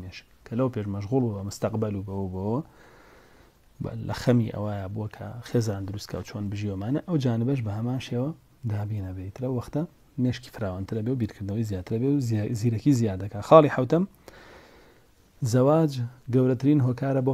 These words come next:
پاراستن لە سەرەتان. هەم سەرەتانی سنگ لە ژنانە، چونکە کە هۆرمۆنی سنگیان بەرز بیە و ش-، شویان نەکرد، زەواجیان نەکرد،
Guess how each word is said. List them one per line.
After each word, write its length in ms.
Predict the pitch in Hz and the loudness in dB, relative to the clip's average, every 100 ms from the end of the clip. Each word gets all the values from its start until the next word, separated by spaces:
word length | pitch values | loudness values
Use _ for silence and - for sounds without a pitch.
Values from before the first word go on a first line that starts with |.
| 123 | 0
پاراستن 380 | 110 107 - 143 | -2 -2 -2 -2
لە 40 | 120 | -2
سەرەتان. 400 | - 98 - 98 - _ _ _ _ _ - - | -8 -10 -10 -14 -16 _ _ _ _ _ -10 -6
هەم 100 | 127 | -6
سەرەتانی 400 | - 131 120 113 - | -4 -4 -2 -2 -2
سنگ 180 | 127 131 - 104 | -2 -2 -2 -6
لە 60 | 98 | -4
ژنانە، 340 | 110 107 104 - _ _ - - | -4 -6 -8 -14 _ _ -20 -10
چونکە 200 | 117 104 | -8 -4
کە 60 | 110 | -2
هۆرمۆنی 380 | 113 123 135 110 - | 0 0 2 0 -2
سنگیان 320 | 120 101 98 | -4 -4 -4
بەرز 220 | 107 107 110 | -4 -4 -4
بیە 160 | 113 107 | -2 -2
و 40 | 101 | -6
ش-، 80 | - _ _ - | -10 _ _ -8
شویان 280 | - 117 107 | -2 0 0
نەکرد، 200 | 104 104 101 | -4 -6 -4
زەواجیان 420 | 101 107 98 98 117 | -4 -4 -4 -4 -6
نەکرد، 240 | 127 | -6